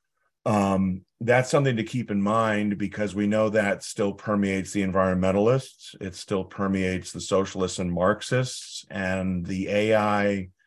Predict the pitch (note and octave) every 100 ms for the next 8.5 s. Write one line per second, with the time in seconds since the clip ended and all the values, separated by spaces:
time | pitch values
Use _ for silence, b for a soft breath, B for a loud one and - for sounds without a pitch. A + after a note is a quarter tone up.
0 | b b b b b b - A2 A#2+ C3
1 | B2 G2+ F#2 A#2 A#2 A#2+ A2+ G#2+ G#2 F#2+
2 | A#2+ B2 - A#2+ G#2+ A2 G2 G2+ F#2+ F#2+
3 | G2+ G#2+ A2 A2 G#2 G2+ G#2 G#2 G2 G2
4 | F2+ - A2 A2 A2+ F#2+ D2 - F#2 G2+
5 | A#2+ G2 G2+ G2 A2 G2 F#2+ F2 F#2+ F2
6 | G2 E2 - G#2 G2+ G2 F#2+ F#2 G#2+ F#2+
7 | G#2 F#2+ F#2+ - F2+ E2+ G2 G2 F#2 G2
8 | G2+ - F2 G2